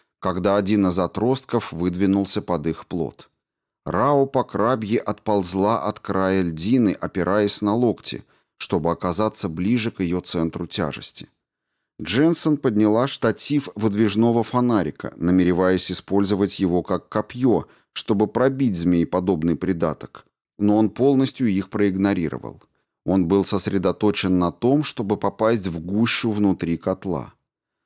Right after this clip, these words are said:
Стоило ему залезть на стенку и опустить кончик в жидкость,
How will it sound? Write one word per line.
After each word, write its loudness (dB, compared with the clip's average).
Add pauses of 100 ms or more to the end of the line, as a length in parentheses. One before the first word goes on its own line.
(140)
Стоило 4
ему 6
залезть 2
на 2
стенку 0
и 0
опустить -2
кончик 0
в -4
жидкость, -6